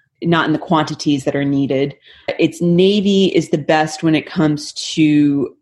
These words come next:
indigenization and creating its own equipment. But the, but unfortunately, the Navy, which is actually the most efficiently run and the U S military really loves,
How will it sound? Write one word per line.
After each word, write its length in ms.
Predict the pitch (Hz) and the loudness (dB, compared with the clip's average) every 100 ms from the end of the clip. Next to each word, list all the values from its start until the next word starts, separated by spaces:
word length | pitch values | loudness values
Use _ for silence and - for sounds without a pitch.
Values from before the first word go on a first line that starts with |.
| _ _ _ 160 | _ _ _ 0
indigenization 1120 | 165 156 147 151 147 135 156 151 - 151 147 | 2 0 0 0 0 2 2 2 0 2 2
and 120 | 139 | -2
creating 380 | - 147 143 139 | -2 0 2 0
its 140 | 135 - | -2 -4
own 540 | 147 143 143 139 127 - _ _ _ _ _ _ _ - | 0 0 0 -2 -6 -14 _ _ _ _ _ _ _ -4
equipment. 600 | 160 - - 139 127 135 - _ _ _ - _ - - | -2 0 -2 0 -2 -4 -10 _ _ _ -20 _ -18 -2
But 160 | 156 | 0
the, 240 | 151 151 - | 0 -2 -2
but 180 | 165 143 | -4 -2
unfortunately, 1000 | 160 156 - 190 190 180 165 - 147 143 | -2 -2 2 0 2 0 0 0 0 0
the 100 | 139 | 0
Navy, 760 | 147 156 160 160 180 170 156 147 | -2 2 4 4 2 2 2 2
which 220 | 143 143 | -2 -4
is 100 | 160 | -2
actually 280 | 143 139 139 | -2 -2 -4
the 60 | |
most 200 | 143 139 | -4 -4
efficiently 480 | 147 - 160 170 156 | -8 -6 -4 -2 -4
run 360 | 139 143 143 139 | -2 -2 -2 -2
and 120 | 135 | -2
the 60 | 139 | 0
U 160 | 143 | 0
S 160 | 147 - | -2 -2
military 500 | 135 135 135 120 - | -4 -4 -6 -4 -4
really 240 | 160 - | -4 -4
loves, 600 | - 185 139 131 135 - | -2 0 2 0 -2 -8